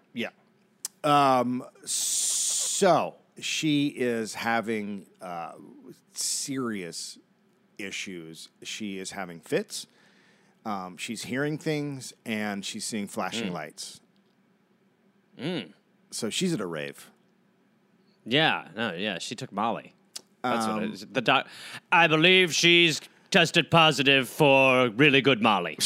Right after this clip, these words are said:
Speaker 1: <laughs> Great Molly. Oh, she's dancing.
Speaker 2: She's,
Speaker 1: She's dancing
Speaker 2: unfortunately,
Speaker 1: again.
Speaker 2: we just, we just, <laughs> get her down, strap her down. <laughs>
Speaker 1: So Aaron tried to convince her, uh, to come to England 'cause, uh, he knew a, a doctor who very good with women's health.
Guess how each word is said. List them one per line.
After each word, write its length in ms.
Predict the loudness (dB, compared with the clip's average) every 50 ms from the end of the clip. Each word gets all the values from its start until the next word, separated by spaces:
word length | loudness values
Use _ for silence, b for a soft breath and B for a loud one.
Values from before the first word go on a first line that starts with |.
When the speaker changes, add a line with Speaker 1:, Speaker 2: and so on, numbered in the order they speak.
| 2 2 0
Speaker 1:
<laughs> 180 | -2 -6 -4
Great 460 | 0 2 4 6 6 6 6 4 2
Molly. 380 | -2 -2 -2 -2 -2 -4 -4 0
Oh, 140 | 0 0 0
she's 200 | 0 -2 -4 -2
dancing. 380 | -2 -2 -2 -2 -2 -2 -2 4
Speaker 2:
She's, 200 | 6 6 8 8
Speaker 1:
She's 40 | 8
dancing 340 | 8 8 8 8 8 8 8 10
Speaker 2:
unfortunately, 380 | 10 10 8 8 8 8 8
Speaker 1:
again. 180 | 8 8 8 6
Speaker 2:
we 100 | 6 6
just, 220 | 6 4 2 2 -2 _ _ _ -20 _ _ _ 0
we 180 | 4 4 4 4
just, 520 | 2 2 2 2 2 4 2 0 2 6
<laughs> 0 |
get 120 | 6 6
her 80 | 8 8
down, 220 | 8 6 6 6
strap 240 | 6 6 6 6 8
her 80 | 8 6
down. 360 | 8 8 8 6 6 4 2 -6
<laughs> 60 | -12 -12 _ _ _ _ _ _ _ B B B -20 -20 -20 -20 -20 -20 -20 B B B B B B B B B B B _ _ _
Speaker 1:
So 120 | 0 0 2
Aaron 260 | 4 4 4 4 4
tried 200 | 4 2 2 2
to 60 | 2
convince 320 | 0 0 0 0 -2 0 2
her, 280 | 2 4 4 4 2 2
uh, 280 | 2 4 4 4 4 2
to 140 | 0 -4 -2
come 180 | 0 2 2
to 100 | 2 2
England 600 | 2 0 0 0 2 2 0 0 0 0 -2 -4
'cause, 440 | -2 -2 0 0 0 -2 -4 -8 -8 -6
uh, 260 | -2 -2 0 0 -2
he 140 | -2 -4 -4
knew 240 | -2 -2 -2 -2 0
a, 200 | 0 -2 -4 -4 -6
a 100 | -6 -8
doctor 680 | -4 -2 -2 -2 -2 -4 -6 -4 -4 -4 -4 -6 -8 -12 -12 -10
who 240 | -8 -8 -8 -10 -12 _ _ _
very 440 | -18 -18 -10 -4 -2 -2 -2 -2 -2
good 160 | -4 -4 -4
with 160 | -4 -6 -6
women's 320 | -6 -4 -4 -4 -4 -4 -2
health. 400 | -2 0 0 -2 -4 -8 -16